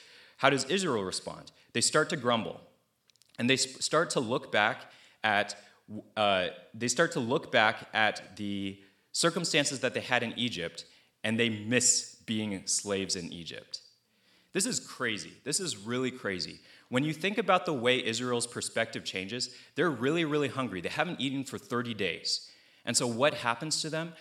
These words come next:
Their suffering makes them irrational. Their suffering makes them forget and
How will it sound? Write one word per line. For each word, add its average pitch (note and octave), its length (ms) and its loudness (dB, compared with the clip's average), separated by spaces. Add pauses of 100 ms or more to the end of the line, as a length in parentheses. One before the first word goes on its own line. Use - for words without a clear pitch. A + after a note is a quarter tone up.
(200)
Their C3 160 2
suffering A2 840 0 (120)
makes A#2+ 300 2
them A#2 260 -4
irrational. G2 720 0 (640)
Their C3+ 140 0
suffering E3 560 0
makes C3 240 0
them A#2 260 -4 (260)
forget A2 800 0 (480)
and A#2 240 0